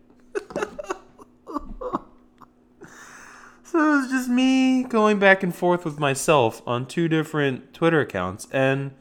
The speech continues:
that's just another thing of, like, you just gotta be able to make yourself laugh. 'Cause if you can't make yourself laugh, then,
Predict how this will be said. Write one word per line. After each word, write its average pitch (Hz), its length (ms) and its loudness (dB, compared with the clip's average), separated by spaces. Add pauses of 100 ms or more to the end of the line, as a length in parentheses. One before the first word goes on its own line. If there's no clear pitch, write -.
(1000)
that's 165 260 2
just 170 220 -2
another 165 260 2
thing 190 300 2
of, 107 140 -4
like, 98 200 -6
you 127 60 -6
just 160 180 -4
gotta 147 200 2
be 123 120 -2
able 143 140 2
to 104 60 -6
make 110 240 -6
yourself 113 340 -8
laugh. 101 460 -2
'Cause 117 160 -8
if 113 100 -10
you 160 80 -12
can't 320 240 -6
make 151 180 -4
yourself - 440 -6
laugh, 90 260 -14
then, 90 240 -14